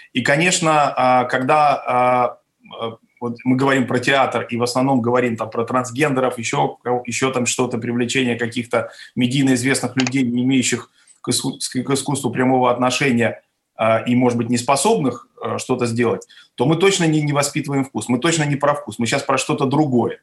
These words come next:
Да? Мы же ведь живём в эпоху победившего пиара, да, где, а, как помнишь этот анекдот, чем, кто у нас там отличается, б-, белочка от хомячка или что-то хомячок от крысы, там что-то такое, пиаром отличается, да? И вот, а,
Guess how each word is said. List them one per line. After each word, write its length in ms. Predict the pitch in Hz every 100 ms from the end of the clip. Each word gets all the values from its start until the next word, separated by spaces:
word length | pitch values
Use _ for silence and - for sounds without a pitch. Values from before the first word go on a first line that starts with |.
| -
Да? 220 | 127 139 - 143
Мы 100 | 156
же 80 |
ведь 160 | 165 147
живём 240 | 160 165
в 80 | 156
эпоху 240 | 160 151 131
победившего 580 | 135 139 147 - 135
пиара, 520 | 131 165 214 170 - - _ - - _ -
да, 800 | 110 123 120 104 101 101 104 104
где, 440 | 107 120 127 113 - _ _
а, 120 | - 104
как 220 | 113 -
помнишь 240 | 151 156
этот 200 | 104 104
анекдот, 420 | 113 120 120 110
чем, 300 | - 117 110 -
кто 260 | _ - 113
у 40 |
нас 140 | 107 -
там 140 | 101
отличается, 600 | 98 104 110 98 - 95 -
б-, 280 | 110 98 101
белочка 480 | 104 131 120 - 117
от 100 | 113
хомячка 460 | 117 113 - 160
или 80 | 131
что-то 160 | 110 -
хомячок 480 | 117 117 123 123 117
от 120 | -
крысы, 360 | 131 151 - 113
там 140 | 92
что-то 240 | - 98 -
такое, 280 | - 98 - - - -
пиаром 480 | 147 127 113 101
отличается, 680 | 95 113 107 - 95 - -
да? 240 | 113 - - - - -
И 80 | 120
вот, 280 | 135 147 -
а, 460 | 127 127 131 131